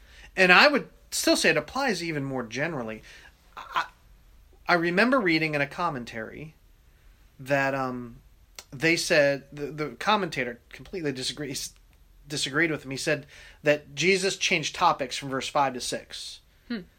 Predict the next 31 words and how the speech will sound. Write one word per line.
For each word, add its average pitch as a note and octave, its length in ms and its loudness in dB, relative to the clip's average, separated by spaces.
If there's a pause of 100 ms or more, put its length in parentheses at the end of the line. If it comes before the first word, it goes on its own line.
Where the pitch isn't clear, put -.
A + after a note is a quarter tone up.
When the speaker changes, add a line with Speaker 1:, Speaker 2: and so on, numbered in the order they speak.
(320)
Speaker 1:
I'm E3+ 100 -4
like, F3+ 220 2 (1120)
"No, G#3 480 4
he's F3+ 220 -4
clearly C4+ 500 0
talking G#3+ 380 -6
about F3+ 220 4
the D#3 80 -6
same G3+ 380 -2
idea E3+ 400 2
of C#3+ 260 0 (260)
looking E3+ 720 0
at D3+ 180 4
others." F#3 800 2
Speaker 2:
Mm-hmm. - 800 -10
Speaker 1:
Um, B2 480 -2 (840)
I E3 80 4
guess F3+ 240 4
it's F#3 140 -2
that E3 180 6
idea D3 340 4
that B2+ 280 -6
your, B2 260 -4 (360)
your C3 260 -4
pearls, E3+ 1120 -2 (280)
you C#3+ 140 -4
know, B2+ 320 -2
and B2 220 -8 (380)
he, E3+ 160 0
he's F#3 360 0
using F3 600 2